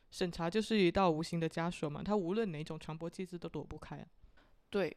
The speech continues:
Speaker 2: 而且我是感觉这个抑制不仅仅是在新媒介上面，
Speaker 1: 嗯。
Speaker 2: 就你不仅仅是在线上的表达受到了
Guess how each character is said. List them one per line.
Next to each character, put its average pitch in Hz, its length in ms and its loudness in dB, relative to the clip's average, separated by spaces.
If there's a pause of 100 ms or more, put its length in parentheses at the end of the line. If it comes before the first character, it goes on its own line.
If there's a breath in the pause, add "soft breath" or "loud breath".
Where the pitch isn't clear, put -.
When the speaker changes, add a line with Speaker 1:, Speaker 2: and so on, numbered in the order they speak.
Speaker 2:
而 - 120 6
且 190 240 2
我 165 160 0
是 214 100 -8
感 175 180 -2
觉 160 140 -4
这 196 80 -4
个 214 80 0
抑 214 160 -4
制 190 220 -6
不 208 160 -6
仅 165 180 -4
仅 170 200 -2
是 185 200 0
在 165 460 0 (300)
新 - 200 0
媒 190 280 0
介 156 180 0
上 156 180 -2
面， 151 220 -8 (140)
Speaker 1:
嗯。 208 80 -4
Speaker 2:
就 220 100 4
你 180 100 2
不 208 160 -4
仅 165 220 -4
仅 160 160 -4
是 - 100 -6
在 175 120 2
线 175 280 0
上 165 300 -2
的 147 100 -2
表 139 200 -2
达 131 180 -4
受 165 180 0
到 160 160 4
了 92 240 -2